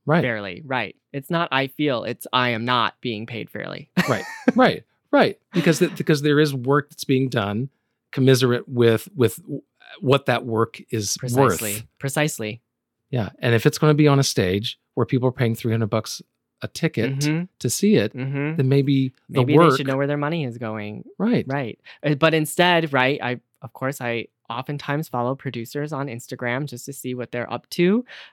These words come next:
Speaker 2: Um, and so when their Broadway show opens and they fly to Greece for a vacation, it's a little like,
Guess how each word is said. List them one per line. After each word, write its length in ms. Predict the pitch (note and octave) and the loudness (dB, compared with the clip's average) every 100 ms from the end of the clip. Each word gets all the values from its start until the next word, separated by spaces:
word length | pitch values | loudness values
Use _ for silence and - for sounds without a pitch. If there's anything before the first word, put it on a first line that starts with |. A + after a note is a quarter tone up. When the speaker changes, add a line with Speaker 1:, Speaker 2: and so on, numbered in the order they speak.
| _ C3 | _ 0
Speaker 2:
Um, 460 | B2+ B2+ B2+ B2 - - | 2 2 0 -4 -10 -6
and 300 | B2+ C3 A#2+ - _ | -4 -2 -4 -10 _
so 320 | - - C3 | -18 -2 0
when 220 | B2+ B2+ B2+ | 2 0 0
their 160 | B2 | 0
Broadway 400 | B2 B2 B2 C3+ | 0 0 2 0
show 240 | D3 C#3 A#2 | 0 0 0
opens 460 | B2 D#3 E3 F3 | 0 2 2 2
and 160 | B2+ B2 | 0 0
they 240 | A#2+ A#2+ | 0 0
fly 400 | - - A#2 A#2+ | -4 -4 -2 -2
to 80 | B2 | -4
Greece 420 | B2 B2 D3 - | -4 -4 -4 -6
for 160 | - B2 | -4 -2
a 60 | A#2 | -2
vacation, 760 | A2+ - C3+ - A3 A3+ C4 _ _ | -4 -4 -6 -4 -2 -2 -4 _ _
it's 160 | D#3 D#3 | -2 0
a 60 | D3+ | 2
little 300 | D3+ D#3+ D#3 | 2 2 2
like, 320 | C#3 C3+ | 2 0